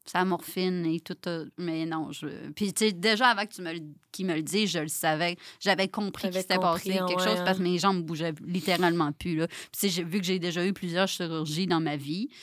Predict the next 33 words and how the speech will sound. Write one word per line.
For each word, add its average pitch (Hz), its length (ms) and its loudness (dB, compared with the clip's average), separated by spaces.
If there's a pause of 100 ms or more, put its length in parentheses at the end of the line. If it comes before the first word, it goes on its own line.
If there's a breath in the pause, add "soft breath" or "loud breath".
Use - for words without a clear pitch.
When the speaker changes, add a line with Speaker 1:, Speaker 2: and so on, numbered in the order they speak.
(160 loud breath)
Speaker 2:
Tu - 120 -8
Speaker 1:
ben 170 200 2
Speaker 2:
sais 233 140 2
que 185 160 -2
c'est - 100 -8
pas 190 120 2
normal 180 440 2
de 180 80 4
se 185 60 6
Speaker 1:
ouais, 190 120 2
Speaker 2:
réveiller 175 340 2
de 151 80 -4
Speaker 1:
ouais, 170 220 2
Speaker 2:
même, 208 80 4
Speaker 1:
tu 156 40 -4
sais, 214 80 2
Speaker 2:
là. 196 120 4
Speaker 1:
d'habitude, 175 240 -2
je 180 100 -4
me 170 100 2
réveille, 165 440 0
puis, 147 260 -4
euh, 147 180 -6
je, - 60 -12
tu - 60 -10 (320)
sais, 160 120 -6
je 151 80 -6
suis - 100 -8
phonée 156 520 0
au 143 140 -6
Speaker 2:
Ah. - 20 -6
Speaker 1:
bout 156 280 -6
au, 147 300 -6